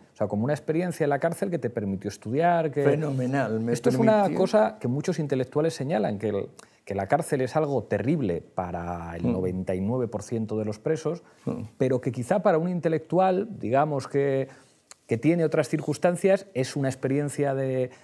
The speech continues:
Speaker 1: de estudio y, y de
Speaker 2: Siempre que
Speaker 1: trabajo.
Speaker 2: pidas aislamiento y tengas el coraje del aislamiento,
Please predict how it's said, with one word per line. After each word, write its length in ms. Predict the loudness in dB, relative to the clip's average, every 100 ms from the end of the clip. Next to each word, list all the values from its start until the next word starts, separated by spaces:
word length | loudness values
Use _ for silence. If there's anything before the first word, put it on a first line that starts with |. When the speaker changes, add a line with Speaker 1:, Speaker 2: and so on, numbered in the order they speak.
| _
Speaker 1:
de 120 | -2
estudio 680 | -2 0 0 2 4 4 2
y, 80 | 2
y 20 | 0
de 60 |
Speaker 2:
Siempre 340 | 2 2 4 6
que 60 |
Speaker 1:
trabajo. 220 | 6 4 4
Speaker 2:
pidas 440 | 4 4 0 -4 0
aislamiento 920 | 0 2 0 2 0 -2 -4 -6 -6
y 120 | -10 -4
tengas 360 | -4 -2 -2
el 140 | -6 -6
coraje 420 | -4 -4 -4 -6
del 220 | -4 -2
aislamiento, 720 | -2 -2 -2 -2 -2 -2 -4